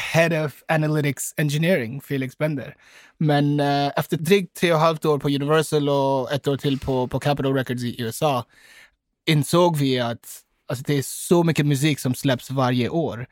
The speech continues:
Och stora skivbolagen som står för kanske sjuttio procent av all musikkonsumtion i världen står för mindre än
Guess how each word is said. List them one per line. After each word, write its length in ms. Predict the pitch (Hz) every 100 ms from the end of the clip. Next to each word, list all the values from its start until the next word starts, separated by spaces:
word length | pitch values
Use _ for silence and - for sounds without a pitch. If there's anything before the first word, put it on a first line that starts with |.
| _ - -
Och 320 | 175 147 - - _
stora 500 | - - 175 170 190
skivbolagen 560 | 202 180 151 139 127 120
som 140 | 135
står 280 | - 147 135
för 480 | - 131 120 117 113
kanske 240 | 131 127 113
sjuttio 280 | - - 165
procent 360 | 180 151 135 131
av 160 | 120 -
all 400 | 139 135 131 127
musikkonsumtion 800 | 139 127 123 127 127 123 143 131
i 60 |
världen 560 | 123 156 156 135 98 123 _ _ - _ _ -
står 280 | 147 139
för 220 | 131 135 - -
mindre 580 | 151 160 151 143 160
än 100 | 160